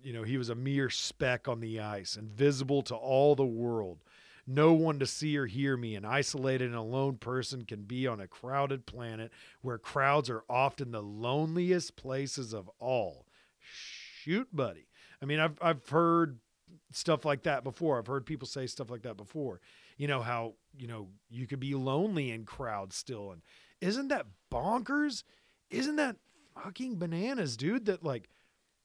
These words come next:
you know, we all, we all have different, like, feelings and emotions, but, like, my whole point is bulletproofing your emotions, right? Like, why wouldn't you at least attempt to bulletproof your emotions, you know? And hence,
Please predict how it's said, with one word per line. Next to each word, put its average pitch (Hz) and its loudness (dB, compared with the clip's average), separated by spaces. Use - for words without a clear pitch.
you 190 4
know, 214 8
we 202 4
all, 240 6
we 165 2
all 254 6
have 226 2
different, 185 0
like, 131 -12
feelings 175 0
and 120 -4
emotions, 104 -2
but, 156 2
like, 160 -4
my 170 0
whole 233 6
point 202 -4
is 139 2
bulletproofing 135 2
your 113 -4
emotions, 95 -10
right? 123 0
Like, 139 0
why 143 2
wouldn't 185 0
you 151 2
at 127 -2
least 135 -2
attempt 143 -2
to 147 0
bulletproof 135 4
your 120 0
emotions, 113 0
you 95 -12
know? 117 -2
And 107 -6
hence, 127 -6